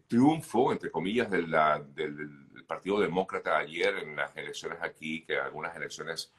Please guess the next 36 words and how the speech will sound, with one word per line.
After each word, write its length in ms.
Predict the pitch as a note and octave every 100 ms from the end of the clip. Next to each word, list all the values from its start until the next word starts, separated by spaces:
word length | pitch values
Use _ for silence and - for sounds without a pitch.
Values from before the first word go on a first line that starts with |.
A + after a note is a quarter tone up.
| _ _ _
que 100 | -
se 140 | D2
hicieron 280 | - D2+ D#2+
regionales 560 | D#2 D2+ D2 D2 D#2 D#2
en 80 | C#2+
algunos 320 | C2+ D2+ D#2
estados, 580 | C#2+ G2 G2 F#2 F2+ - - -
y 80 | -
sobre 200 | - E2+
todo 240 | D#2 F2+ F#2+
referendos 540 | F#2+ E2 D#2+ D#2+ F2+
relacionados 580 | E2+ D2+ D2+ D2+ D#2+ E2
con 440 | - D#2+ E2 E2+
el 140 | D2+ D#2
tema 320 | D2+ D#2 E2+
del 140 | E2
aborto. 720 | C#2+ D#2+ G2+ A2 G2 F#2 F2 - - - _ _ -
Em, 1040 | E2+ E2+ E2 D#2 D#2 D#2 D2+ C#2+ C#2 B1+ - - - - _ - _ _ _ - -
no 180 | G2
sé 180 | F#2 G2
si 100 | -
lo 120 | G#2
ves 160 | F2+ -
sorpresivo 800 | F#2+ - D#2 - B2 C3 A#2 A2
o 220 | G#2+ E2+
era 120 | D#2+ F2
de 80 |
esperar, 640 | F2+ - D#2 G#2+ A#2+ A#2+ F2+
¿cómo, 220 | F2+ F2
cómo, 440 | F2+ F#2 G2 F#2+
cómo 340 | F2+ F2+ F#2 F#2
lo, 340 | F2 E2 D#2
lo, 340 | D#2 D2 C#2+ C#2
lo, 280 | C2+ B1+
lo 240 | - D#2 F2
captas? 640 | G2+ F#2 - - - -